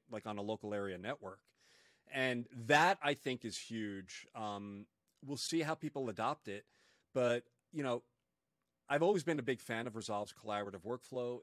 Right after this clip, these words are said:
It, we've been talk-, we've been hearing and seeing companies try to crack the studio nut,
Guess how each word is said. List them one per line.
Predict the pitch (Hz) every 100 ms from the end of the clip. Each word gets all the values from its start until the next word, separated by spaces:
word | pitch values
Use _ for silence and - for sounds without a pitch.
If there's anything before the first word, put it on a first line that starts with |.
| -
It, | 110 - _ _ _ _ -
we've | 131
been | 143 120
talk-, | 127 127 _ 151
we've | 151
been | 151 117 -
hearing | 135 131 113 104 107
and | 107
seeing | - - 123 104
companies | - 107 113 110 -
try | - 107 107 -
to | 98 92 _ _ _ _ _ -
crack | - 123 120 - -
the | 110
studio | - - 123 123 127 127 127
nut, | 131 143